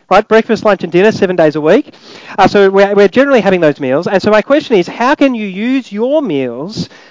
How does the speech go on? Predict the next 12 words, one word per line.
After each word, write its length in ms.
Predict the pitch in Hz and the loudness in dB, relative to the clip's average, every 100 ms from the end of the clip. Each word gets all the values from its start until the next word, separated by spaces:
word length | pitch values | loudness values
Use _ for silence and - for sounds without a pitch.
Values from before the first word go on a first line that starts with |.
| - - | -20 -2
uh, 220 | 190 190 | 2 2
to 220 | 185 196 185 | 2 -4 -6
show 680 | - 262 254 160 147 240 | -4 0 4 4 4 0
that, 240 | 240 190 180 | 0 -2 0
uh, 300 | 190 180 175 | 0 2 2
that 120 | 185 | 2
you're 200 | 190 196 | 0 0
being 180 | 190 175 | -2 -4
transformed 920 | - 185 185 - 180 147 139 160 175 | -4 -4 -4 -4 -4 -4 -4 -8 -4
by 180 | 156 147 | -2 -2
Jesus' 400 | - 147 139 - | -2 -4 -6 -8
grace? 640 | 135 120 - - - | -6 -6 -8 -20 -20